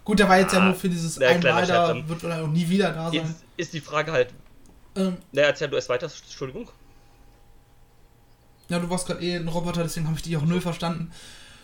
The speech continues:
Speaker 1: Aber, ne, ähm, Rhino, Tommy Dreamer, selbst ein R V D macht einen okayen Job. So. Aber Ken Shamrock, wir haben ihn ja auch live gesehen beide,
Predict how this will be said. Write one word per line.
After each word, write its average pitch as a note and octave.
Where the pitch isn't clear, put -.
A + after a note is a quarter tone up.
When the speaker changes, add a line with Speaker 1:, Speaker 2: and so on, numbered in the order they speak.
Speaker 1:
Aber, F3
ne, A3+
ähm, G3
Rhino, E3+
Tommy F#3+
Dreamer, E3
selbst A#3
ein A#3
R G#3
V G#3+
D A3+
macht F#3+
einen F3+
okayen D3
Job. C3
So. D#3
Aber E3+
Ken G#3
Shamrock, A3
wir F#3+
haben A#3
ihn A#3
ja G#3+
auch G3+
live G#3+
gesehen A3
beide, F#3+